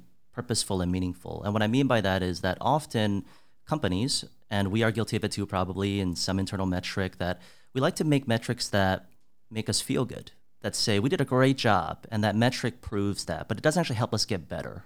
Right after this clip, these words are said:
And so the improvement component is, as a starting point, is that you have to pick the metrics that actually matter. And that's a common phrase that we're hearing from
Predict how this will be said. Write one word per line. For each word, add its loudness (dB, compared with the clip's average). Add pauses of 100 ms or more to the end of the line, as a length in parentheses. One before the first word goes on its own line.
And -4
so 2 (640)
the 2
improvement 2
component 2
is, 0 (180)
as -4
a -2
starting 4
point, -2
is -2
that -4
you 0
have 2
to -4
pick -6
the 0
metrics -2
that -2 (200)
actually -2
matter. 0 (540)
And 2
that's 4
a 0
common 2
phrase 2
that -6
we're -4
hearing -4
from 0